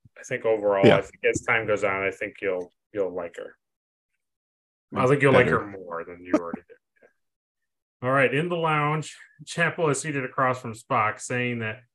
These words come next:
Speaker 1: she considers him a highly intelligent person, but at the same time, she also felt he was an idiot. He had
Speaker 2: <laughs>
Speaker 1: told T'Pring he would be home in time for dinner, and then he wasn't. He admits he found himself in an impossible circumstance,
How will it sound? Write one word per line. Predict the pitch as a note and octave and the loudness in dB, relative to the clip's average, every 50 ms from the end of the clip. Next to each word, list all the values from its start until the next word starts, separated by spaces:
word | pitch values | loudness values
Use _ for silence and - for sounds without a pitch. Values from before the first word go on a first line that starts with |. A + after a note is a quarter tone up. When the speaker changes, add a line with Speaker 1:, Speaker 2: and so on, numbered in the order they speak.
| _ _ _ | _ _ _
Speaker 1:
she | _ - - A#2+ | _ -8 -8 -2
considers | - C#3 B2 - C3+ C#3+ D#3 C#3+ - | -2 -2 0 0 -2 -2 -2 -4 -2
him | C#3 B2 | -2 0
a | A2+ G#2+ | 0 0
highly | - - C#3 D3+ D3+ D#3 D#3 | 0 0 0 2 2 0 0
intelligent | D3+ C#3+ B2+ - C3+ C3 C3 B2+ C3 B2 - | 0 -2 -2 0 0 2 2 0 -2 -6 -6
person, | - - A#2+ A2+ - - G#2 G2 F#2+ - _ _ _ _ _ _ _ _ _ | -2 -2 -2 0 -2 -6 -10 -12 -12 -16 _ _ _ _ _ _ _ _ _
but | A#2+ A2+ | -6 -6
at | A2+ | -4
the | A2+ | -8
same | - - F#3 G3+ G#3 G3 | -4 0 0 0 0 0
time, | - C3 B2 B2 | 0 0 0 0
she | A#2+ - - A#2+ | 0 0 2 2
also | B2 C#3 - - C#3+ B2 - - | 2 2 2 2 0 -2 0 0
felt | B2+ A#2 A2+ - C3 B2 - _ _ _ _ _ _ - | 0 2 2 0 -2 -4 -10 _ _ _ _ _ _ -4
he | A#2+ | -2
was | A#2 A2+ A2 G#2 | 0 0 0 -2
an | A#2+ A#2+ | -2 0
idiot. | D3+ D#3 C3+ A2+ G2+ G2 - - _ _ _ _ _ _ _ _ _ _ _ | 2 2 2 2 -2 -4 -6 -10 _ _ _ _ _ _ _ _ _ _ _
He | _ - B2+ A2+ | _ -6 2 2
had | - A2+ A2 A2 A2 G3+ G3 - _ - _ _ | 4 4 4 2 2 0 -4 -10 _ -20 _ _
Speaker 2:
<laughs> | _ _ _ _ _ | _ _ _ _ _
Speaker 1:
told | - - E3+ F3+ F3 D#3+ D3 - | -4 0 2 4 4 4 2 2
T'Pring | - C3+ A#2+ - - C3 A#2+ A#2 A2+ A#2+ B2 A#2 | -2 -4 -4 0 2 2 4 4 2 0 -2 -6
he | - - B2+ | -6 -6 -4
would | A#2+ A#2 A#2 G#2+ A2 | -2 -2 -4 -4 -4
be | - A#2 A2+ A2+ A2+ G#2+ | -4 -4 -2 -2 -4 -6
home | - - - F3 E3+ C3+ A#2+ A#2 A#2+ B2 A2+ A2+ - | -8 -6 0 2 2 4 4 2 0 -2 -4 -8 -12
in | - C3+ C3+ A#2 | -10 -6 -6 -4
time | A#2+ - A2+ G#2 G2+ G2 | -4 -2 -2 -2 -2 -4
for | - - G#2 | -6 -6 0
dinner, | C3 D3 C#3+ A2 F#2+ - - _ _ _ _ _ _ _ _ _ - | 2 2 2 0 -4 -6 -10 _ _ _ _ _ _ _ _ _ -12
and | G#2+ G2+ | -8 -6
then | G2+ G2+ | -6 -6
he | G2+ | -4
wasn't. | G2 A2+ C3 C3 A2 - G2+ G2+ - _ _ _ _ _ _ | -2 2 2 2 2 0 -6 -10 -10 _ _ _ _ _ _
He | B2+ | 0
admits | B2+ A#2+ B2+ D3+ D#3 D3 D3 D3 - | 0 2 2 0 0 0 0 -2 -4
he | - B2+ | -8 -8
found | A#2+ - - C3+ C#3 D#3 D#3 - | -6 -2 0 0 0 0 -2 -4
himself | E3 D#3+ D3 - - B2+ B2 B2 B2 B2 - | -8 -8 -6 -2 0 2 2 2 0 0 -4
in | C#3 A#2+ | -6 -6
an | A2+ A2 G#2+ | -4 -4 -4
impossible | G#2+ G#2 G2 - - B2+ C3 C3 - - C#3+ C3+ B2+ | -6 -8 -8 -4 -2 0 0 0 -2 -6 -6 -8 -8
circumstance, | - - C3+ A#2+ - A#2+ G#2 - - A2 - - - - - | -6 -6 -6 -6 -6 -10 -14 -12 -14 -14 -14 -14 -18 -20 -20